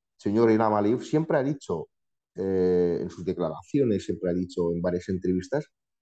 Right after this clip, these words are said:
si en caso de que Armenia decida provocar al ejército azerí o atacar,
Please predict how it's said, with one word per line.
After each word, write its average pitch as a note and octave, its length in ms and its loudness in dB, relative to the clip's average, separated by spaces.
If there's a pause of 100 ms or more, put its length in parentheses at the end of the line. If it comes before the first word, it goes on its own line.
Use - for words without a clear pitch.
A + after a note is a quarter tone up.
(160)
si B2 540 0
en A2+ 260 2
caso F3+ 320 0
de B2 220 2
que A2+ 380 2 (240)
Armenia G#2+ 920 0
decida G2 800 0 (640)
provocar A2 800 2
al G#2+ 140 2
ejército G2+ 960 -2
azerí F#2 580 -4
o F#2 140 -2
atacar, B2 640 -2